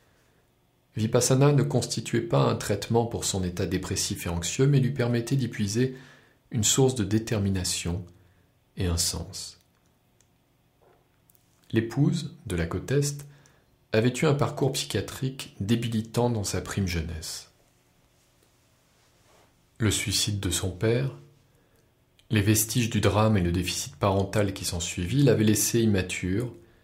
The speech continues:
exigeant et attendant des autres qu'ils s'occupent d'elle. Ce qui bloqua la mise en place des rôles de l'adulte dans son développement. Incapable de s'engager de façon constructive dans des études ou une profession,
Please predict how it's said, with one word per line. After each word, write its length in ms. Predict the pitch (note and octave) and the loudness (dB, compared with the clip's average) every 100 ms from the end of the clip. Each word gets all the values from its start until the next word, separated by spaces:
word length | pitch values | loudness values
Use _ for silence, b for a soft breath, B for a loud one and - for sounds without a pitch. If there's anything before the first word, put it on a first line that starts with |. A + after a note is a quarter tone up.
| b b b b _ | b b b b _
exigeant 580 | A2+ A2 A#2 A#2 B2 C3+ | -2 0 0 2 2 4
et 60 | G#2 | 4
attendant 420 | F#2+ G#2 G#2 G2+ | 2 2 2 4
des 240 | F#2 F2 | 2 2
autres 280 | G#2 A2+ - | 0 0 -4
qu'ils 140 | - | -4
s'occupent 400 | - - - D#2 | -4 -4 -8 -10
d'elle. 360 | D2+ D2+ - F#2+ - _ b b b b b b b _ _ _ | -8 -8 -8 -14 -18 _ b b b b b b b _ _ _
Ce 140 | - - | -8 -4
qui 160 | - | 0
bloqua 300 | B2+ C3+ C#3 | 4 4 6
la 80 | D3 | 4
mise 160 | B2 A2+ | 4 4
en 100 | A2 | 2
place 260 | B2 A#2+ | 4 2
des 80 | G#2 | 4
rôles 220 | G2 A2 | 4 4
de 100 | A2 | 4
l'adulte 540 | F#2 E2+ F2+ A2+ - G#2 | 2 2 0 -4 -6 -4
dans 120 | F#2 | -4
son 200 | - F2+ | -4 -4
développement. 640 | F2 E2+ E2 - D2+ - - b b b b b b b _ _ - | -2 -2 -4 -6 -12 -14 -18 b b b b b b b _ _ -4
Incapable 540 | G2+ G#2 G2 A2+ G#2+ | 0 0 2 4 4
de 80 | F#2+ | 2
s'engager 500 | - G2 F#2 F2+ G2 | 0 0 0 0 0
de 100 | F2+ | 0
façon 240 | E2+ F2 | -2 -4
constructive 640 | F2+ G2+ - G#2 - - G2+ | -2 -2 -2 -6 -6 -4 -2
dans 120 | F2+ | 0
des 200 | F2 E2+ | 0 0
études 300 | E2+ - F#2+ | -2 -4 -4
ou 80 | F2 | -2
une 100 | E2 | -4
profession, 680 | - F2 D#2+ - F#2 G2+ | -6 -8 -6 -4 -4 -4